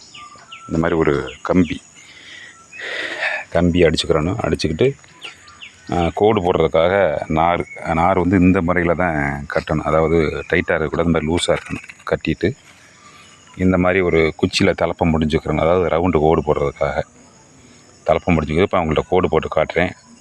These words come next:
அந்த முறையை கையாண்டு எத்தனை அடிக்கு ஒருக்கா. அப்ப அதெல்லாம் வந்து நாங்க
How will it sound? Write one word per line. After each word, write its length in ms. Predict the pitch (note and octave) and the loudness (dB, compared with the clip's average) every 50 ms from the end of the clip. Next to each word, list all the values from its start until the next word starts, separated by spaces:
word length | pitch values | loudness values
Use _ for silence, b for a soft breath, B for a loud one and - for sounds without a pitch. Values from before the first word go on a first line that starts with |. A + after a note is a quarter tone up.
| - - - | -20 -20 -6
அந்த 260 | - D#2+ D#2+ D#2 D2+ | -2 0 0 0 0
முறையை 280 | D2 D#2 D#2 D#2+ D#2 D2+ | 0 0 0 0 -2 0
கையாண்டு 420 | - D#2 D2+ D#2 D2+ D2+ D2+ G#2+ B2 - - B B B B B B B _ - - - | -2 0 0 0 0 0 -2 -4 -4 -6 -12 B B B B B B B _ -20 -4 -4
எத்தனை 300 | F2+ - - - F#2+ F2 | -4 -2 -2 -2 -2 -2
அடிக்கு 240 | E2+ E2 - E2+ D#2 | -4 -2 0 2 2
ஒருக்கா. 260 | D#2+ D#2 - F2 - - - _ _ _ | 2 2 0 -2 -2 -2 -6 _ _ _
அப்ப 180 | - - - F2 | -20 -4 -2 0
அதெல்லாம் 220 | D#2+ D#2+ F2+ F2+ | 0 2 0 0
வந்து 160 | F2 F2 F2+ G2+ | 0 0 0 2
நாங்க 220 | G2 F2 E2 | 2 2 0